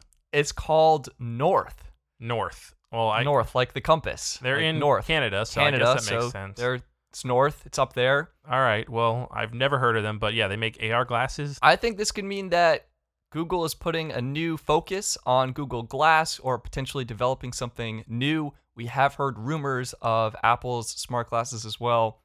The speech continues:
Speaker 1: I think we had the watch phase. I think the smart glasses phase is right around the
Speaker 2: We know
Speaker 1: corner.
Speaker 2: it's, it's coming, but when and who will be the first one
Speaker 1: When?
Speaker 2: to jump in? Exactly.
Speaker 1: Who's gonna be the first one to see it?
Speaker 2: North.
Speaker 1: Anyway, <laughs> uh, I,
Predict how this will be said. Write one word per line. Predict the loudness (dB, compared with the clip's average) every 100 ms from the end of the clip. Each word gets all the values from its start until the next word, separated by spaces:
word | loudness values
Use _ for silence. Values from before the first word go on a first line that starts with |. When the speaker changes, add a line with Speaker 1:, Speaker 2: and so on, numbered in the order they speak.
| _ _ -8
Speaker 1:
I | -6
think | -4 -6 -8 -12 -20 -12
we | 2
had | 4 4
the | 2
watch | 4 4 4 -2
phase. | -6 -6 -8 -12 _ _ -6
I | -6
think | -4 -8
the | -8
smart | -4 -4 -4
glasses | 0 2 0 -4 -8
phase | -6 -4 -6
is | -10 -12
right | -6 -4 -4 -6
around | -6 -6 -6
the | -8
Speaker 2:
We | -4
know |
Speaker 1:
corner. | 0 0
Speaker 2:
it's, | -2
it's | -8 -2
coming, | 2 2 2 -2 -4
but | -4 -4 _ _ _ -14
when | -6 -4 -2
and | -4 -6
who | -6 -6
will | -6
be | -6
the | -6
first | -6 -8
one | 2
Speaker 1:
When? | 6 6
Speaker 2:
to | 4
jump | -2
in? | -8 -12 -16 _ _ _
Exactly. | -14 -10 -8
Speaker 1:
Who's | -4
gonna | -4
be | -2 -2
the | -2
first | -2 -2 -4
one | -6
to | -6
see | -6 -6
it? | -8 _ -2
Speaker 2:
North. | 2 4 4 0 _ _ _ _ -2
Speaker 1:
Anyway, | -2 4
<laughs> |
uh, | 4 4 -2 -4 -6 _ _ _ _
I, | 6 6